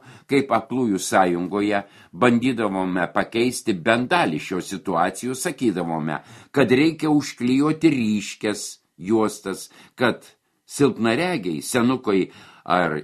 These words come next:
išsiblaškęs jaunimas pamatytų, kur yra laiptai, stiklas,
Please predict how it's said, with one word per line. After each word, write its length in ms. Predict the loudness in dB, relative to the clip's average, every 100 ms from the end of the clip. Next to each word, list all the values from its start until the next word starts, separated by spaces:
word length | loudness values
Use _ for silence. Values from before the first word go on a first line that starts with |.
| -6
išsiblaškęs 840 | -6 -2 2 2 2 -2 -6 -2
jaunimas 540 | 0 2 0 -2 -4 -2
pamatytų, 760 | 0 0 -2 -2 -4 -2 -6
kur 220 | 0 0 2
yra 240 | 0 -2
laiptai, 680 | 2 2 2 -4 -8 -10 -10
stiklas, 800 | _ -6 -2 -2 -4 -8 -10 -18